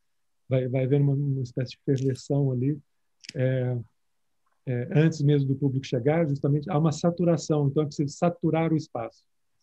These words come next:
né? Então já tá acontecendo. Mas a, a condição, então vamos chamar, saturar o lugar, vamos sair dessa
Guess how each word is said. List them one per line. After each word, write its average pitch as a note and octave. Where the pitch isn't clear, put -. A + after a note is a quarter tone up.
né? C3+
Então D#3
já E3
tá E3
acontecendo. D3
Mas C#3+
a, D#3
a D#3+
condição, E3+
então E3
vamos E3+
chamar, C#3+
saturar E3+
o F3
lugar, C#3
vamos D3
sair D#3+
dessa -